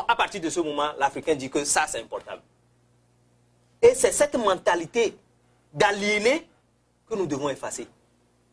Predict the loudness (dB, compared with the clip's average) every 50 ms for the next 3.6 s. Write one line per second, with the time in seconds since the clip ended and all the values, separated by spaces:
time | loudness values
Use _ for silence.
0 | _ _ _ _ _ _ _ _ _ _ _ _ _ _ _ _ _ _ _ _
1 | _ _ _ _ _ _ _ -2 0 2 2 2 4 4 2 4 2 0 0 2
2 | 0 -2 -2 -2 -2 -2 0 -2 -2 -2 -4 -4 -4 -2 -2 -2 -2 -2 -6 -2
3 | 0 0 0 0 -2 -4 -4 -2 -2 -4 -4